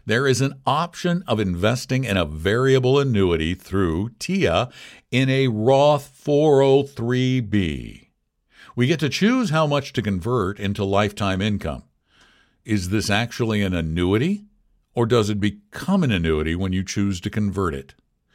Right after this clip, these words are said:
Okay, we'll start with that question. Yes and yes. It's just two different kinds of annuities. Initially, the annuity will be a variable annuity. That means it's an annuity in which you invest money. It's a wealth accumulation annuity,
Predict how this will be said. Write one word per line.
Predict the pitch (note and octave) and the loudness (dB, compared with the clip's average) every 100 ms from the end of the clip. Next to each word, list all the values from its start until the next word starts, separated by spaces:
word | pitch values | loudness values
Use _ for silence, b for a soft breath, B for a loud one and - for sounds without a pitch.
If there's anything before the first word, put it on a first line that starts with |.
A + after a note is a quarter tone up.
| B B B B B B B | B B B B B B B
Okay, | - - G#2 | -14 -2 0
we'll | F#2 | 0
start | - B2 | 0 2
with | B2 | 2
that | G#2+ | 0
question. | - G2 - D#2+ - _ _ _ _ _ _ _ | 0 -2 -2 -10 -12 _ _ _ _ _ _ _
Yes | - F#2 F#2+ A2+ - - _ _ _ _ _ - | -10 0 2 2 -2 -12 _ _ _ _ _ -2
and | G#2 | -2
yes. | F2+ G2 D2 - - _ _ | 2 0 0 -6 -18 _ _
It's | A2 F#2+ | -8 -6
just | - A2+ - | -4 -4 -2
two | - | 0
different | A2+ G2 E2+ | 2 0 -2
kinds | - C#3+ B2+ | -2 0 0
of | F#2 | 0
annuities. | F2 D#2+ B1+ - - B B B | 0 -2 -4 -8 -20 B B B
Initially, | G#2+ G#2 B2+ C#3+ D#3+ C#3+ C#3 | -2 2 2 0 0 2 2
the | C#3 G#2+ | 0 0
annuity | F#2+ G2 G#2 | 2 2 2
will | G#2+ G#2+ | 2 2
be | G#2 | 2
a | G#2 | 2
variable | F#2 F#2 F#2+ F2+ F2 E2 E2+ | 2 2 2 2 0 0 0
annuity. | D#2 D#2 C2+ A#1+ _ _ _ B B B | 0 -2 -4 -8 _ _ _ B B B
That | - G2+ | -2 0
means | B2 A#2 G#2+ | 2 0 0
it's | G2+ | -4
an | G#2 | -2
annuity | G2+ G2 A2 A2 G2 | 0 2 2 2 0
in | G2 | 0
which | G2 - | -4 -4
you | G2+ | -4
invest | F#2+ F2 G2 A#2 - G2 | -2 -2 0 0 -2 -2
money. | F#2 F#2+ | 0 2
It's | G2 - | 0 0
a | G#2 G#2 G#2+ G#2 | 0 2 2 0
wealth | G2+ G#2 A2+ A#2 A2 | -2 0 2 2 0
accumulation | G2+ A#2 A2+ B2+ C3+ A2+ | -2 0 2 2 0 0
annuity, | G2+ F#2 E2+ D#2 E2+ | 0 0 0 0 -2